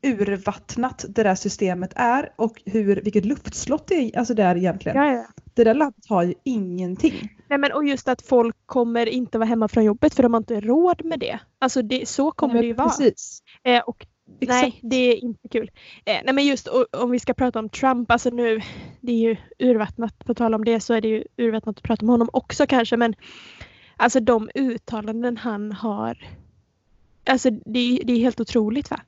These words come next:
Speaker 2: Det var ju någon presskonferens där han sitter och bara, ja, three, four months tror han att ett vaccin kan komma. Eh, och då
Speaker 1: Men det,
Speaker 2: sitter
Speaker 1: det är
Speaker 2: ju
Speaker 1: ju
Speaker 2: någon
Speaker 1: lögn.
Speaker 2: expert.
Speaker 1: Det, det, det säger ju ingen annan än du själv.
Speaker 2: Nej, nej, men
Speaker 1: Alltså,
Speaker 2: då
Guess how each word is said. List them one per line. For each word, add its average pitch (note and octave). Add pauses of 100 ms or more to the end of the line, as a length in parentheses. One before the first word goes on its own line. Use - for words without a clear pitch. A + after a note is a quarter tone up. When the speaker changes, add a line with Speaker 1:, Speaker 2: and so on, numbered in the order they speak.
(400)
Speaker 2:
Det C#4+
var C4+
ju C4+
någon C4
presskonferens C4
där C4+
han C4+
sitter -
och A3+
bara, A3 (380)
ja, G#4 (540)
three, F4+
four E4
months D4
tror C4+
han C4
att B3+
ett C4+
vaccin B3 (720)
kan B3+
komma. A#3 (1500)
Eh, B3+
och B3+
då D#4
Speaker 1:
Men C#4
det, C#4+
Speaker 2:
sitter B3+
Speaker 1:
det B3+
är -
Speaker 2:
ju B3+
Speaker 1:
ju -
Speaker 2:
någon D4+
Speaker 1:
lögn. A3
Speaker 2:
expert. A3+
Speaker 1:
Det, C4
det, A#3+
det B3
säger C4 (180)
ju C#4+
ingen B3+
annan G#3+
än G3+
du G3+
själv. B3+
Speaker 2:
Nej, D#4+
nej, A3+
men C4
Speaker 1:
Alltså, -
Speaker 2:
då -